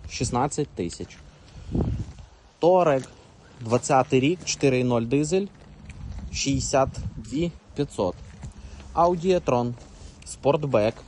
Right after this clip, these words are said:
двадцять перший рік, сорок п'ять тисяч пробігу, тридцять чотири тисячі. Звичайний e-tron. Маємо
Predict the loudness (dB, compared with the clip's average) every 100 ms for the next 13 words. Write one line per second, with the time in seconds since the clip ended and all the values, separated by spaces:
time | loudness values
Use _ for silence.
0 | -10 2 2 2 0 4 4 4 0 0
1 | 0 0 0 0 -2 -2 -8 -12 -2 2
2 | 4 4 0 -2 -6 -16 -18 -2 4 4
3 | 4 -4 -2 4 6 4 0 -12 -20 -20
4 | -4 0 0 -4 -8 -10 -12 -14 -20 -20
5 | -18 -10 -2 0 6 6 6 4 2 2
6 | 4 2 2 -6 -16 -16 -16 -16 -16 -16
7 | -16 -16 -16 -18 -16 -16 -16 -16 -16 -16
8 | -16 -14 -10 -10 -6 0 2 2 2 0